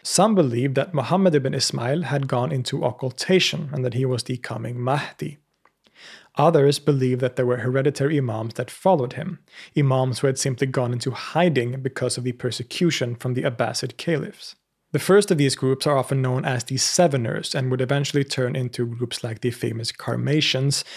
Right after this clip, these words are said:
a revolutionary group who created a kind of state in Eastern Arabia and, during the ninth and tenth centuries, strongly opposed the Abbasid regime by, among other things, and very controversially,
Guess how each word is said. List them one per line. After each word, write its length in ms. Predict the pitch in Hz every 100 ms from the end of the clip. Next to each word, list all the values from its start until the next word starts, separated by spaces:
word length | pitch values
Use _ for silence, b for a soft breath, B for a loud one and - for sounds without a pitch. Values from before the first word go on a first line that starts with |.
| B B
a 100 | 147
revolutionary 760 | 143 139 127 131 135 - 131 123
group 260 | 120 123 123
who 100 | 123
created 340 | - 123 120
a 60 | 123
kind 180 | 120
of 80 | 120
state 540 | - - - 165 151 -
in 160 | 143
Eastern 320 | 143 123 135
Arabia 380 | 123 120 113 120
and, 200 | 123 120 B B B -
during 180 | 131 120
the 100 | 120
ninth 360 | 120 117 117
and 120 | 151
tenth 220 | 117 117 113
centuries, 560 | - 175 - 139 135 B B
strongly 580 | - - - 165 156 143
opposed 420 | 135 - 123 117
the 60 | 147
Abbasid 500 | 127 120 117 - 127
regime 460 | 127 117 143 131 123
by, 280 | 117 113 117 -
among 200 | 123 113
other 180 | 127 131
things, 300 | 123 117 117
and 220 | 120 117
very 260 | 117 107 107 -
controversially, 800 | - - 127 156 175 135 131